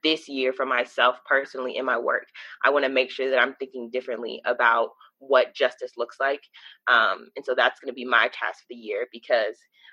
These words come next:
um, if I'm really about this abolition life for real, for real, um, it means talking about it more openly with people so that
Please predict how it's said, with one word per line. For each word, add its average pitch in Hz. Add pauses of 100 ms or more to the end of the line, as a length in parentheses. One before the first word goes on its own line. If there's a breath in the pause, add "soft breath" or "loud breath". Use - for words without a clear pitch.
(120 soft breath)
um, 76
if 156
I'm 143
really 135
about 127
this 123
abolition 127
life 143
for 143
real, 135
for 151
real, 160 (320 loud breath)
um, 120
it 131
means 135 (100)
talking 127
about -
it -
more 127
openly 139
with 143
people 160 (240)
so 147
that 123